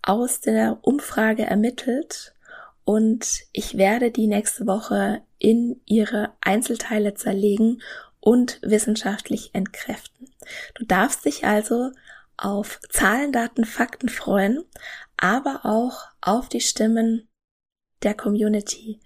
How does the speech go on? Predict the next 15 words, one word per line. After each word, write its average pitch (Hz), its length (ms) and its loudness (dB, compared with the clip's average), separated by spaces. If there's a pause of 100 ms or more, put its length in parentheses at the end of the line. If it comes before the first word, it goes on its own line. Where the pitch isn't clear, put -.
(380)
denn 196 120 2
ich 214 240 -2
habe 214 320 0
auch 214 140 -4
Sprachnachrichten - 1040 -4
bekommen 196 640 -6
von - 260 -4
euch, 196 480 -4 (400)
die 202 140 2
ich - 160 -6
in 202 140 2
die - 160 0
Episode 214 500 -2
integriert - 680 -6
habe. 226 380 -10